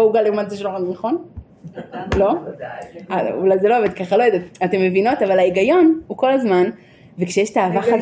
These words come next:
Speaker 1: חזקה,
Speaker 2: אותו,
Speaker 1: כשיש
Speaker 2: את
Speaker 1: משהו
Speaker 2: ההיגיון
Speaker 1: חזק,
Speaker 2: האנושי תמיד אפשר
Speaker 1: מגייסים,
Speaker 2: לגייס.
Speaker 1: בדיוק, תמיד אפשר לגייס אותו. את ההיגיון האלוקי אפשר לגייס,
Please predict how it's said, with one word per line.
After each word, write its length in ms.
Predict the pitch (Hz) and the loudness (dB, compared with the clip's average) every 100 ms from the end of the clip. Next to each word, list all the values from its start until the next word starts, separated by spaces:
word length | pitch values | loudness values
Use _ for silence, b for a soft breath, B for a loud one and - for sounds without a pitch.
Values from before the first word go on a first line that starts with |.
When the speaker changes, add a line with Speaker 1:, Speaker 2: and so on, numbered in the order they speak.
| 190 | 0
Speaker 1:
חזקה, 180 | 269 180 | 0 -2
Speaker 2:
אותו, 100 | - | 0
Speaker 1:
כשיש 240 | 254 254 | 0 2
Speaker 2:
את 40 | 254 | 2
Speaker 1:
משהו 160 | 262 | 2
Speaker 2:
ההיגיון 140 | 320 233 208 | 2 2 0
Speaker 1:
חזק, 60 | 254 | -2
Speaker 2:
האנושי 240 | 233 - | -6 -4
תמיד 160 | 226 226 | 0 2
אפשר 120 | 208 | 2
Speaker 1:
מגייסים, 600 | 196 185 214 202 302 294 | 0 -2 -4 0 2 2
Speaker 2:
לגייס. 280 | 220 226 233 | 4 4 2
Speaker 1:
בדיוק, 200 | 202 185 | 0 -2
תמיד 240 | 220 240 | -2 -2
אפשר 240 | 269 269 233 | -2 -2 -2
לגייס 400 | 208 180 170 175 | 2 2 2 -2
אותו. 140 | 170 147 B B | -10 -12 B B
את 60 | - | 0
ההיגיון 300 | 233 294 349 | 2 4 4
האלוקי 340 | 359 349 330 | 2 2 2
אפשר 180 | 330 349 | 2 0
לגייס, 580 | 320 285 285 277 285 | 0 2 2 0 -4